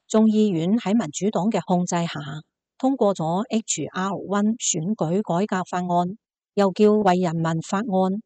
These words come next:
呢項立法包括促進自動選民登記、恢復重罪犯服刑期滿後嘅投票權、擴大提前投票權、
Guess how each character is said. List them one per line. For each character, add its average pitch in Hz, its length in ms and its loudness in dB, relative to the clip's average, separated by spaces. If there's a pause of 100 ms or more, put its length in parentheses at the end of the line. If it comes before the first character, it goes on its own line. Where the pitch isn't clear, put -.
(580)
呢 247 100 4 (100)
項 165 220 -2
立 156 60 -4 (120)
法 185 180 0
包 208 220 0
括 175 240 -4 (140)
促 269 160 0
進 190 280 0
自 185 260 -2
動 175 160 0
選 180 180 -2
民 202 220 0
登 190 200 -2
記、 165 300 -6 (400)
恢 262 160 4
復 180 220 0
重 170 320 -6
罪 160 180 -4
犯 160 320 -4 (100)
服 196 160 4
刑 170 200 0
期 185 200 2
滿 185 220 2
後 180 180 -2
嘅 190 200 -2
投 170 180 -8
票 190 240 0
權、 160 320 -4 (140)
擴 - 160 2
大 185 180 0
提 156 240 -6
前 165 240 -4
投 160 220 -4
票 190 280 -2
權、 147 220 -4